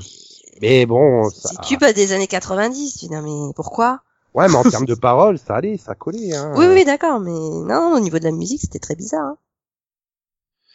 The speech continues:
Speaker 1: Oui, c'est, enfin, vi-, ouais, vivement vendredi, quoi, pour, euh, pour voir l'épisode deux, euh,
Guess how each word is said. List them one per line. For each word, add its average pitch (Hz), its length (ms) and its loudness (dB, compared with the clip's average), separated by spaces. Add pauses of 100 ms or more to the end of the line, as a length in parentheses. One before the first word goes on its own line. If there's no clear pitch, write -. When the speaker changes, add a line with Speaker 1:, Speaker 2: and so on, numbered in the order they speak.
(200)
Speaker 1:
Oui, 123 260 -2 (160)
c'est, 80 300 -12 (1120)
enfin, 117 160 -4
vi-, 107 160 -12 (360)
ouais, 87 260 -8
vivement 117 420 -2
vendredi, 104 480 -2
quoi, 90 240 -10
pour, 82 320 -14
euh, 73 160 -20 (180)
pour 87 140 -8
voir 98 240 0
l'épisode 95 460 -10
deux, 92 100 -10
euh, 92 400 -10